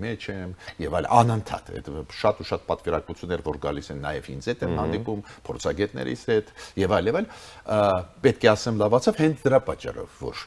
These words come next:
Speaker 1: հենց Նիկոլ Փաշինյանը ու արտգործնախարարը դնում են այդ հարցերը։ Այդ հապկի նիստը, որ կար արտգործնախարարների, Ռոդ Միրզոյան դրեց այդ հարցերը։ Ուզում են, պետք չի վախենալ, պետք չի վախենալ այդ հարցերը դնել,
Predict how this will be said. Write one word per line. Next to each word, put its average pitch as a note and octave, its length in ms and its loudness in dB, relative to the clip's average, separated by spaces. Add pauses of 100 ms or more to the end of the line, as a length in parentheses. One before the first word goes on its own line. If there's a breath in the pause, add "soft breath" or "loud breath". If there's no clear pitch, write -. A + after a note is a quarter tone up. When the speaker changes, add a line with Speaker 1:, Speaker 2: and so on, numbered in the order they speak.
Speaker 1:
հենց G#2+ 260 0
Նիկոլ D#2+ 300 -4
Փաշինյանը C#2 540 -4
ու G2 120 2
արտգործնախարարը C#3 500 0
դնում D3+ 280 2
են D2 120 -4
այդ - 140 -12
հարցերը։ - 360 -8 (240 loud breath)
Այդ - 100 0
հապկի D#3 360 4
նիստը, C3+ 340 -4
որ G2+ 180 -2
կար F2 220 6
արտգործնախարարների, D#2 1040 -4 (880 soft breath)
Ռոդ G2 200 -2
Միրզոյան G#2+ 340 -2
դրեց D3 320 2
այդ - 80 -14
հարցերը։ - 380 -16 (480 loud breath)
Ուզում C#3+ 240 4
են, D#3 100 0
պետք - 240 0
չի D3+ 120 -2 (100)
վախենալ, B1 480 -6 (340 loud breath)
պետք F#2+ 240 -2
չի D#3 140 4
վախենալ B2 420 4
այդ - 160 -6
հարցերը G2 460 -2
դնել, A#2+ 320 0